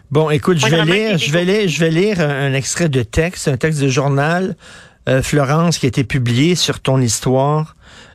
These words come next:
Speaker 1: Euh, désolé si ça te rappelle des mauvais souvenirs, mais
Speaker 2: Non,
Speaker 1: j'imagine que t'as
Speaker 2: vas-y.
Speaker 1: pas besoin d'un texte pour t'en rappeler.
Speaker 2: Absolument pas.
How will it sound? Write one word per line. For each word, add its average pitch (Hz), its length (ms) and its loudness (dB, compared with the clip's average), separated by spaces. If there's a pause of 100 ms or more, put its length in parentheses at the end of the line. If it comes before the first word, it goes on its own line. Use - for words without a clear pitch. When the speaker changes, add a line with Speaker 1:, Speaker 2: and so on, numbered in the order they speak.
Speaker 1:
Euh, 113 500 2
désolé 123 500 2
si - 120 -4
ça 123 100 -2
te - 100 -8
rappelle 131 320 0
des 127 100 2
mauvais 120 240 2
souvenirs, 120 440 0
mais 123 80 0
Speaker 2:
Non, 110 60 0
Speaker 1:
j'imagine 151 360 0
que - 40 -4
t'as 147 80 0
Speaker 2:
vas-y. - 60 -6
Speaker 1:
pas 165 100 0
besoin 151 360 0
d'un 139 220 0
texte 147 520 -2
pour 110 200 -6
t'en 123 180 -2
rappeler. 127 480 0 (320)
Speaker 2:
Absolument 208 600 -2
pas. 214 200 -4